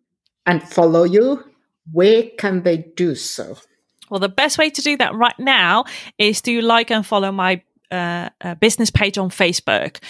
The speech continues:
Speaker 2: It has my name, so you don't have to remember anything, any weird name. And I'm sure, Tuuli, that you will add the link with, in the description with this episode.
Speaker 1: Exactly.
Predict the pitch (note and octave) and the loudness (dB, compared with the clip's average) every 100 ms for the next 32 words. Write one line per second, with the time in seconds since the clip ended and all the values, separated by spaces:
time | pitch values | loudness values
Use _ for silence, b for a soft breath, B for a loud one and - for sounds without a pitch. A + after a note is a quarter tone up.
0 | B - G3 G3 C4 C4 C#4 D4 C4+ G#3 | B -6 -2 0 -2 0 2 2 2 2
1 | D#4 F#4+ - A#3 A3 G#3+ A3 - A#3 G#3 | 0 -2 0 0 0 -2 -6 -6 -6 -4
2 | G#3 G3 G3 G3 G3 F#3+ G3 - - F#3+ | -2 -2 -2 -2 -2 -4 -6 -4 -2 -2
3 | F#3 F#3+ F#3+ F3 F3 F3+ F#3 F#3 - - | 2 2 0 -2 -2 0 0 0 0 2
4 | D4+ B3 - A3+ F#3+ F#3 B B - - | 4 4 4 2 4 2 B B -2 0
5 | G3+ G#3 G3+ - F#3 F3+ F3 E3 E3 - | 2 2 2 -2 -4 -2 0 0 -2 -6
6 | F3+ F3 E3 - - F3 E3+ D#3+ D3 F3 | -4 -2 -2 -6 -6 -2 -2 -2 -2 -2
7 | - F3+ E3+ E3+ F3+ F3+ - D3+ - - | 0 -2 -2 -2 -4 -6 -6 -6 -8 -10
8 | - - _ _ _ _ _ _ - F#3 | -12 -20 _ _ _ _ _ _ 0 4
9 | G3+ G3+ - - - - F#3 F3+ F3+ - | 4 0 -4 -2 0 2 4 2 0 -6
10 | E3+ D#3 D#3 D3+ | -2 0 0 -2